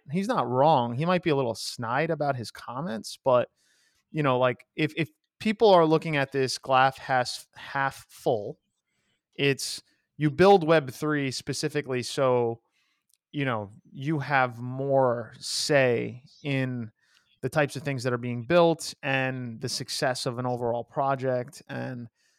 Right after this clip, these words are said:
that technology and how it's being leveraged. And if you're looking at a glass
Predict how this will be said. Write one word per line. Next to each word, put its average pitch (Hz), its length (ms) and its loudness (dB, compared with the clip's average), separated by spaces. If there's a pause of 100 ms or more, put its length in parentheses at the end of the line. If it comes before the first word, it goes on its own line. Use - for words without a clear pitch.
(140)
that 127 180 -2
technology 123 720 -2
and 117 280 -8
how 117 180 -2
it's 113 120 -6
being 117 220 -10
leveraged. 117 640 -2 (460)
And 131 420 0
if 135 180 -8
you're 143 80 -2
looking 156 220 -2
at 131 160 -2
a 120 60 -2
glass 127 440 0